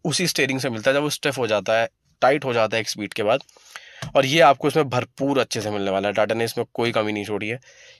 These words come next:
इसके बाद बात आती है इसके रिस्पॉन्स की। यकीन मानो, मजाक नहीं कर रहा हूँ, गाड़ी को चलाते हुए almost मैं आपको दिखाता हूँ, देखो कितने किलोमीटर हो गई होगी गाड़ी। ये दे-, अरे फिर on हो गई, रुक जाओ,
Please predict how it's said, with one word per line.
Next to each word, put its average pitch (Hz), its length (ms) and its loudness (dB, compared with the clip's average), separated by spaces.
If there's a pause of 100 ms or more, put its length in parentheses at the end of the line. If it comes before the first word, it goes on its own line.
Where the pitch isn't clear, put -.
(140)
इसके 202 320 0
बाद 180 220 8
बात 160 280 6
आती 131 240 2
है 165 160 0
इसके 202 300 -2
रिस्पॉन्स 120 500 0
की। 92 180 -8 (420)
यकीन 139 380 0
मानो, 170 360 2 (260)
मजाक 135 340 2
नहीं 156 100 -4
कर 139 120 2
रहा 139 100 2
हूँ, 151 80 -4
गाड़ी 123 240 2
को 139 100 -2
चलाते 123 320 0
हुए 135 160 0 (360)
almost 127 360 -2
मैं 135 60 4
आपको 127 160 -2
दिखाता 117 320 -2
हूँ, 113 80 -4
देखो 110 140 -8 (100)
कितने 110 280 -8
किलोमीटर 101 340 -6
हो 95 80 -8
गई 92 100 -8
होगी 92 160 -8
गाड़ी। 92 240 -10 (260)
ये 110 140 -8
दे-, 98 120 -14
अरे 107 240 -8 (380)
फिर 95 160 -16 (360)
on 92 120 -10
हो 90 80 -16
गई, 90 180 -18 (1300)
रुक - 180 -20
जाओ, 90 140 -14